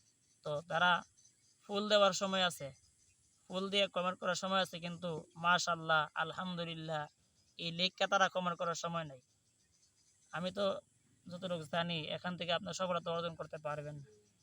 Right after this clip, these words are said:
সফলতা অর্জন করতে হলে আপনি সুন্দরভাবে গঠনমূলক কমেন্ট করতে হবে। বিশেষ করে আমার প্রোফাইলে ইসলাম-, ইসলামিক ভিডিও, আমি ইসলামিক ভিডিও বানাই। আমার ভিডিওতে আলহামদুলিল্লাহ, সুবহানাল্লাহ, মাশাআল্লাহ, এগুলো তো কমেন্ট বক্সে বললেই চলে।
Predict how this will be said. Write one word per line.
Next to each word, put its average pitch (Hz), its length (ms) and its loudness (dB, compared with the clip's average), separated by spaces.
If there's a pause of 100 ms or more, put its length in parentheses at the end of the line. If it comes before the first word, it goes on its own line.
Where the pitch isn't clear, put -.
(540)
সফলতা 185 460 2
অর্জন 190 280 2
করতে 185 260 -2
হলে 190 220 2
আপনি 170 280 0
সুন্দরভাবে 185 560 -2 (100)
গঠনমূলক 190 560 0
কমেন্ট 170 280 -4
করতে 151 240 -10
হবে। 139 200 -14 (840)
বিশেষ 185 220 -4
করে 208 160 0
আমার 190 280 6
প্রোফাইলে 190 360 4
ইসলাম-, 196 440 -4
ইসলামিক 190 480 -2
ভিডিও, 165 300 -8 (360)
আমি 170 140 -8
ইসলামিক 175 440 -6
ভিডিও 170 280 -4
বানাই। 156 200 -8
আমার 190 240 2
ভিডিওতে 196 400 0
আলহামদুলিল্লাহ, 170 680 -2
সুবহানাল্লাহ, 156 580 -4
মাশাআল্লাহ, 160 420 -2
এগুলো 175 220 -8
তো 170 120 -10
কমেন্ট 165 300 -6
বক্সে 160 160 -14
বললেই 160 300 -8
চলে। 143 260 -14